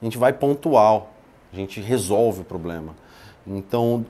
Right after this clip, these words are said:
o depois é o que traz a felicidade. Dá muito perrengue, é muito triste ver uma situação, mas depois ver o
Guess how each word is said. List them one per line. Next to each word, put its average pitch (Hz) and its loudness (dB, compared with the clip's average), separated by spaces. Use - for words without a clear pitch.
o 135 2
depois 143 6
é 165 4
o 160 2
que - -10
traz 156 6
a 151 2
felicidade. 123 0
Dá 123 -6
muito 151 4
perrengue, 143 2
é 120 0
muito 190 0
triste 165 -6
ver 123 0
uma 127 0
situação, 123 -4
mas 151 2
depois 156 2
ver 123 2
o 151 2